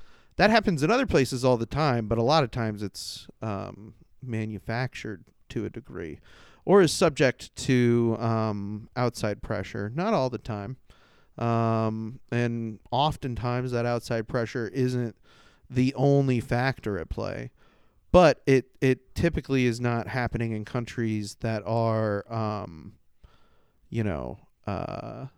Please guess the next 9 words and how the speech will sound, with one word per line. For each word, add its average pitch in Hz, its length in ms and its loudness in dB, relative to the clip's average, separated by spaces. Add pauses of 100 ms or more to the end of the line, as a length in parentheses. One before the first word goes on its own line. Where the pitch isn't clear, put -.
(420)
in, 120 340 0
in 120 340 -4
the, 113 480 -4 (120)
uh, 98 560 -6 (1400)
sort 135 260 2
of, 120 260 0 (100)
uh, 117 180 0
realm 127 600 2
of, 110 240 -4